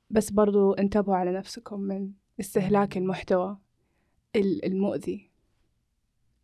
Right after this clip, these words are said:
Speaker 2: جميل. أنا ممكن أعقب، أتفق تمامًا. كل الدعوات والصلوات توصل لسوريا،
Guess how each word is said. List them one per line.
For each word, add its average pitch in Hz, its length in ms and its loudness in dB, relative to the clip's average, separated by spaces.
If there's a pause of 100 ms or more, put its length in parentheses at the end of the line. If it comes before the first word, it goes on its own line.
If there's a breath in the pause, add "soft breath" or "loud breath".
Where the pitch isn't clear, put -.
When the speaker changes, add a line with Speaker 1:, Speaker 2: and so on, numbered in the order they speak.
(760)
Speaker 2:
جميل. 156 500 6 (180)
أنا 151 400 4
ممكن 156 360 4
أعقب، 147 500 2 (200)
أتفق - 460 -8
تمامًا. 147 500 2 (560 soft breath)
كل 147 160 8
الدعوات 143 520 6
والصلوات 139 640 -2 (280)
توصل 135 420 -6
لسوريا، 135 640 0